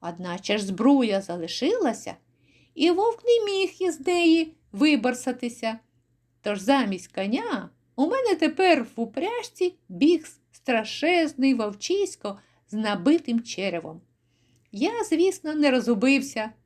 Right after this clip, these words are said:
і заходився щосили періщити його батогом. Їй-богу, добродії,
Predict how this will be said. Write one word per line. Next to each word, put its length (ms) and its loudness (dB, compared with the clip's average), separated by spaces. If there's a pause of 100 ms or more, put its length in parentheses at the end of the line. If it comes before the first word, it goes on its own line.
(120)
і 160 2
заходився 840 -4
щосили 760 -2
періщити 760 2
його 280 0
батогом. 600 -2 (760)
Їй-богу, 800 4
добродії, 760 -4